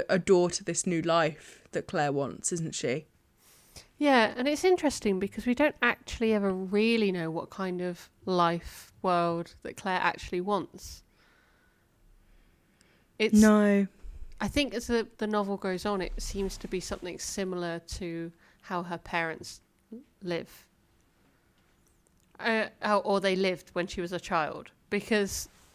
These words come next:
Speaker 2: I can't find any other reason why she wouldn't want to be friends with her flatmates, who seem perfectly fine.
Speaker 1: Yeah,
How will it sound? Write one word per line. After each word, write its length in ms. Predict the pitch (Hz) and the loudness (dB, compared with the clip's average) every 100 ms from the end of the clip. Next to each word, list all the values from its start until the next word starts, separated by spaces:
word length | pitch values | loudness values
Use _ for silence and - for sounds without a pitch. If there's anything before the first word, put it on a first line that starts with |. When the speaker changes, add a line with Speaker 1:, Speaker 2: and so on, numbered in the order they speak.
| - - _ _ _ - - - _ _ _ _ _ _ _ _ _ _ - | -20 -20 _ _ _ -20 -20 -20 _ _ _ _ _ _ _ _ _ _ -6
Speaker 2:
I 80 | 214 | -6
can't 320 | - 247 220 | 0 0 2
find 280 | 247 226 208 | 2 0 0
any 240 | 196 202 196 | -2 0 0
other 380 | 190 190 185 - _ - | 0 -2 -2 -6 _ -4
reason 560 | 196 226 185 143 160 | 0 0 -2 -6 -6
why 420 | 180 180 180 180 180 | -4 -4 -4 -6 -10
she 220 | - 190 | -12 -10
wouldn't 460 | 185 196 185 180 - - | -6 -6 -6 -8 -10 -10
want 340 | 180 180 175 - _ - | -6 -4 -6 -12 _ -20
to 160 | - 185 | -14 -10
be 120 | 180 | -8
friends 520 | 175 190 175 175 175 | -6 -4 -4 -6 -8
with 140 | 185 175 | -10 -6
her 100 | 190 | -4
flatmates, 500 | 302 - 175 - - | -2 -2 -4 -8 -8
who 80 | 185 | -8
seem 280 | - 180 | -4 -6
perfectly 440 | - 240 226 180 180 | -2 0 0 -2 -8
fine. 300 | - 151 139 _ _ - - - - - | -8 -10 -12 _ _ -20 -20 -20 -20 -6
Speaker 1:
Yeah, 320 | 226 208 208 | 2 6 6